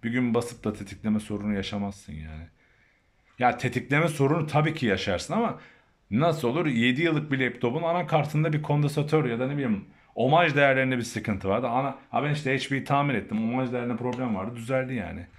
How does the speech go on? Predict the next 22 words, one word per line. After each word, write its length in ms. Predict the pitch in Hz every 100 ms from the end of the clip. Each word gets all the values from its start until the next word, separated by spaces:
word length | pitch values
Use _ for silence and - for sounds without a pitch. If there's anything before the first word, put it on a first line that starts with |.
| - _ _
Çalışıyor 440 | - 131 131 - 95
şu 160 | -
anda 220 | 95 98 98
bir 60 |
sıkıntısı 500 | - - 92 95 -
yok. 120 | 107
On 160 | 104 110
yıl, 160 | 98 95
on 180 | 104 113
yıllık 320 | 101 98 -
bir 100 | 98
bilgisayar 420 | 98 98 - 104
yani. 220 | 90 78 78 - - - _ _ _ _ _
Eski 340 | 117 123 - 156
bir 80 | 131
bilgisayar 320 | 92 - 135
ama 120 | 170
segmentinin 720 | 147 139 120 131 127 135 127
o 240 | 117 139 151
dönemin, 460 | 135 120 107 107 107
o 180 | 123 135
dönemin 540 | 117 101 107 151 -